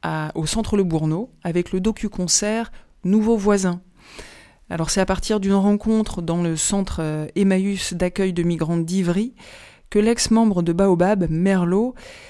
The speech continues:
s'est fait une spécialité, donc qui s'est fait une spécialité, pardon, de servir l'image avec sa musique, euh,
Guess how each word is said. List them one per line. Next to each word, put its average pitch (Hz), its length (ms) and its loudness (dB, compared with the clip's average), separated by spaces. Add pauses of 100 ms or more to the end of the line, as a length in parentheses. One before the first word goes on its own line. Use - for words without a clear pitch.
(140)
s'est - 160 -2
fait 233 280 0
une 190 300 4
spécialité, 196 680 0
donc 156 480 -4
qui - 180 -2
s'est 214 180 2
fait 208 200 -2
une 170 80 2
spécialité, 185 640 -2
pardon, 156 280 -2
de 151 60 -4
servir 156 340 0
l'image 175 440 2
avec 147 180 -2
sa 151 140 -4
musique, 165 480 -2 (760)
euh, 165 160 -4